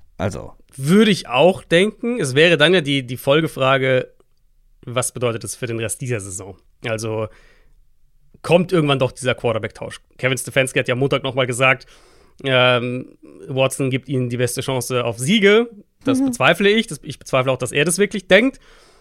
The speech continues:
Speaker 2: Das ist die schlechteste Offense in der N F L und jetzt nimmt man den Nummer eins Receiver raus. Also das wird auch nicht besser werden. Es sind noch drei Wochen bis zur Trade-Deadline. Fünfter November ist sie dieses Jahr. Die Browns haben noch ein paar Spieler,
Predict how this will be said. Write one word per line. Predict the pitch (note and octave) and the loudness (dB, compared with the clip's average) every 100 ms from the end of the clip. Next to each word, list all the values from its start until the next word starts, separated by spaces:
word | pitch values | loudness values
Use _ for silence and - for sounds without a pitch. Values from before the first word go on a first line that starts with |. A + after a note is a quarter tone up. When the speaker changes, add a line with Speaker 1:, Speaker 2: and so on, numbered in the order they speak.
| _ _ | _ _
Speaker 2:
Das | - - | -8 -4
ist | D3+ - - _ _ - | -4 -6 -8 _ _ -4
die | B2+ F#3+ | 2 2
schlechteste | - F3 F3+ E3 | 4 2 2 -2
Offense | C#3+ D#3 | 0 -2
in | C#3 | -2
der | C3+ | -2
N | B2+ | -2
F | - | 0
L | E3 G3 | 2 2
und | C#3+ | -2
jetzt | B2 | -2
nimmt | D#3 | -2
man | C#3 | -4
den | B2 | -4
Nummer | B2+ A#2+ | -4 -2
eins | C3+ - | -2 -2
Receiver | F3 G3 F#3+ D#3 | -4 -2 0 2
raus. | D#3 A3+ - | 2 2 0
Also | - A#2+ | -6 -8
das | B2 - | -8 -8
wird | C#3 | -6
auch | C3 | -6
nicht | B2 - | -2 -2
besser | D3+ G#3+ | 2 2
werden. | G3 A3 B3+ - - - _ _ _ _ _ | 2 2 0 -4 -14 -20 _ _ _ _ _
Es | - C3 | -2 2
sind | F3 C#4 | 4 4
noch | B3+ A#3 | 2 0
drei | D#3+ D3+ F#3+ G3 | 0 4 6 6
Wochen | D3 - A2 G2 - - _ - | 2 0 -8 -12 -20 -20 _ -6
bis | C#3 - | -4 -4
zur | G#2 | -6
Trade-Deadline. | - A2+ - - - - - - | -4 -4 -6 -12 -12 -14 -14 -2
Fünfter | F#3+ F#3 D3 | -2 2 0
November | A#2+ A2 G#2 - - _ | 2 -2 -4 -12 -18 _
ist | - - | -12 -12
sie | B2 | -12
dieses | A2+ G2+ - | -14 -12 -10
Jahr. | - C3 _ _ _ _ _ _ _ _ _ - | -10 -12 _ _ _ _ _ _ _ _ _ -12
Die | A2+ | -2
Browns | B2 F3 A#3 | 4 4 6
haben | F3 C4 | 4 6
noch | C#4 C4 | 4 2
ein | |
paar | B3 B3 | 2 0
Spieler, | - A3+ A3 C#3+ B2+ A3 | 0 0 4 4 4 0